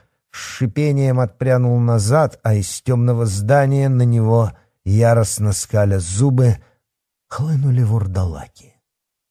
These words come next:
Уродливые, тощие, с плешивыми головами, теряющими последние клочья волос,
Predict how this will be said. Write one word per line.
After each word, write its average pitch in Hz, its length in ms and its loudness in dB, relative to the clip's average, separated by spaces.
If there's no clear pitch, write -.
Уродливые, 104 880 -2
тощие, 101 640 -4
с - 140 -12
плешивыми 139 680 -4
головами, 139 600 0
теряющими 127 720 -2
последние 131 720 -2
клочья 135 460 -4
волос, 127 600 -2